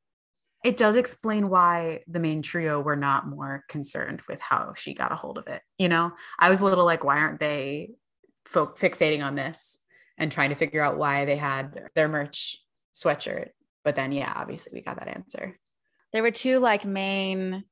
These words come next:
Speaker 2: things that I took away from that episode. One was a mystery that they're setting up, and then the other was, I feel like, a red herring. The mystery that they're setting up, I think, was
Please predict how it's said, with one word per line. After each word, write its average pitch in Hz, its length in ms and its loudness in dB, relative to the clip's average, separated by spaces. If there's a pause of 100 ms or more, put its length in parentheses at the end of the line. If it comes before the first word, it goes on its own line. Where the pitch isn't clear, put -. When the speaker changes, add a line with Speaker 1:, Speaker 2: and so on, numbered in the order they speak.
(200)
Speaker 2:
things 175 380 0
that 170 120 0
I 170 100 2
took 165 160 -6
away 170 140 -2
from 175 280 -4
that 147 220 2
episode. - 580 -4
One 190 540 0 (600)
was 180 560 2 (160)
a 202 60 2
mystery 185 460 0
that 185 100 0
they're 185 120 2
setting 175 280 -2
up, 170 160 -2
and 175 140 -2
then 175 140 -6
the 170 140 -6
other 175 280 0
was, 165 420 -2 (260)
I 190 100 2
feel 190 160 0
like, 180 100 2
a 180 60 2
red 175 220 4
herring. 185 640 -2 (600)
The 202 80 -2
mystery 262 380 2
that 277 140 6
they're 226 140 2
setting 202 260 0
up, 202 120 0
I 185 120 0
think, 190 380 -2
was 170 640 0